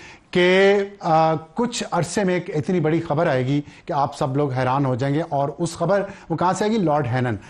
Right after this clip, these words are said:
लॉर्ड हैनन कौन है? लॉर्ड हैनन, अ, यू-, अ, यूके की पार्लियामेंट के मेंबर हैं, अपर हाउस के, जैसे हमारे सेनेट होता है, और उसमें वो उनके बारे में ये है कि वो प्रो इसराइल हैं, प्रो इंडिया हैं। और दूसरा उसमें कौन था? उसमें नाज शाह हैं,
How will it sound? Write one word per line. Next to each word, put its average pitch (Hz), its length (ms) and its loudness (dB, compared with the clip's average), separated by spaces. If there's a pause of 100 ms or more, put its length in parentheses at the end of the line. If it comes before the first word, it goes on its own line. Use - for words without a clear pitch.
(140)
लॉर्ड 165 260 0
हैनन 160 300 0
कौन 196 260 -2
है? 196 120 -8 (380)
लॉर्ड 180 200 2
हैनन, 165 380 0 (120)
अ, 139 540 0
यू-, 135 280 0 (100)
अ, 131 160 -2
यूके 143 440 0
की 156 120 -2
पार्लियामेंट 139 480 0
के 131 100 -4
मेंबर 120 320 0
हैं, 151 60 0
अपर 165 120 -2
हाउस 160 240 0
के, 190 160 0
जैसे 170 400 -4
हमारे 156 200 0
सेनेट 170 300 -2
होता 185 200 0
है, 214 100 2
और 165 340 0 (380)
उसमें 214 440 2
वो 185 360 2
उनके 190 340 0
बारे 156 260 2
में 180 240 0 (260)
ये 156 160 0
है 165 180 0
कि 170 80 -2
वो 165 120 0
प्रो 180 280 -2
इसराइल 165 400 0
हैं, 165 160 -6 (100)
प्रो 170 180 2
इंडिया 123 280 0
हैं। 101 200 -10
और 151 120 -2
दूसरा 226 320 0
उसमें 196 280 0
कौन 151 200 0
था? 185 280 -2 (100)
उसमें 180 260 -2
नाज 143 400 0
शाह 139 300 -4
हैं, 110 200 -6